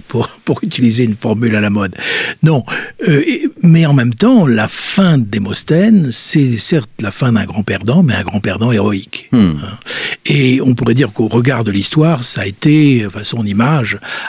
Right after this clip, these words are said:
Speaker 1: a eu un éclat absolument, euh, éblouissant.
Speaker 2: Hmm. Un destin tragique dans le sens, euh, grec du terme ou pas ?
Speaker 1: Oui, alors, tout ça, euh, interroge la position de l'historien. Si on est, euh, hegelien, par exemple, on dira, mais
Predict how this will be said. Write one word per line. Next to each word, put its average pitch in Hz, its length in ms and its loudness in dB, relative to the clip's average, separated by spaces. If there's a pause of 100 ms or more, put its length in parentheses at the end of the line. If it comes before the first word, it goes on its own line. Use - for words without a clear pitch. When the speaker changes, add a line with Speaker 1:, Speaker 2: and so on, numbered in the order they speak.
Speaker 1:
a 123 340 0
eu 139 600 4
un 95 340 -6
éclat 135 420 -2
absolument, 101 720 -2
euh, 92 200 -8
éblouissant. 107 540 -2 (200)
Speaker 2:
Hmm. 92 240 4 (400)
Un 233 100 2
destin 156 440 4
tragique 135 560 -2
dans 110 120 4
le 110 60 4
sens, - 480 -2
euh, 98 80 4
grec 104 480 -4
du 117 160 -4
terme 165 320 0
ou 120 60 0
pas ? 95 260 -2 (320)
Speaker 1:
Oui, 185 160 6
alors, 160 320 -4 (720)
tout 202 140 4
ça, 165 460 2
euh, 139 240 -4
interroge 143 440 0
la 120 80 0
position 120 380 0
de 135 60 0
l'historien. 139 640 2
Si 151 240 0
on 135 160 4
est, 139 300 4
euh, 107 320 0
hegelien, 123 640 2
par 104 180 -2
exemple, 156 460 2
on 117 100 0
dira, 113 300 0
mais 139 320 0